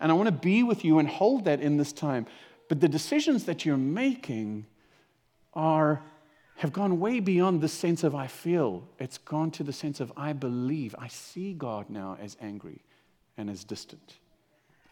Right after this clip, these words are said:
I know it's complex, guys. And I know that we stand there, and some of us are in the truth-telling business, and some of us are in the listening business. And, um, today, I was, I mean, uh, on Thursday, I was at a pastor's conference, and,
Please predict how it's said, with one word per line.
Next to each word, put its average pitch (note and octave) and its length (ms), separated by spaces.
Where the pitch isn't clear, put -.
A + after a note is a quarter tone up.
I C3+ 80
know F3+ 140
it's G3+ 120
complex, E3+ 540
guys. A#2 400
And C3+ 120
I D3 40
know F#3 140
that F#3+ 200
we D#3 100
stand G3 380
there, G3 140
and E3+ 100
some G#3+ 220
of G3 120
us - 300
are D3+ 160
in E3+ 140
the D#3 80
truth-telling F3+ 680
business, F3 460
and D3 100
some E3+ 180
of E3 80
us D#3+ 200
are D3+ 140
in D3+ 80
the C#3 140
listening A#2+ 440
business. - 500
And, A#2 280
um, A2+ 380
today, C3+ 360
I - 20
was, B2 160
I A#2+ 160
mean, A2 300
uh, - 220
on A#2 120
Thursday, C3+ 320
I A#2 40
was A2+ 160
at G#2+ 80
a G#2+ 100
pastor's A2+ 340
conference, G#2+ 460
and, G2 120